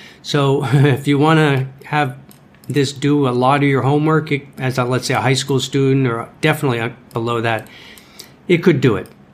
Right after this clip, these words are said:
Um, if you're a software coder, if you're writing Python or Java or something like that, it can write code pretty easily. Uh, that's just more text generation. You put in, you know, "Please write a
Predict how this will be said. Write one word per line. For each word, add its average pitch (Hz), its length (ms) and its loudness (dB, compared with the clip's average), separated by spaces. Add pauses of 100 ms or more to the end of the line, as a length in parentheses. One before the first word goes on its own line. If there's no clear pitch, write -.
(120)
Um, 120 460 -6
if 135 200 -6
you're 151 140 2
a 135 60 2
software 160 540 0
coder, 151 500 2
if 139 120 -4
you're 139 100 -2
writing 135 340 0
Python 139 560 -2
or 131 80 -2
Java 127 340 -2
or 123 40 -2
something 127 360 -4
like 123 200 -4
that, 123 280 -2 (680)
it 180 200 2
can 175 200 4
write 151 360 0
code 131 420 0
pretty 127 240 -4
easily. 110 500 -8 (920)
Uh, 120 120 -8
that's 131 240 2
just 143 240 0
more 135 240 2
text 135 380 -4
generation. 151 640 0
You 135 100 0
put 135 300 0
in, 131 320 0 (120)
you 135 80 -10
know, 120 260 -10 (520)
"Please 160 320 2
write 135 440 2
a 123 540 0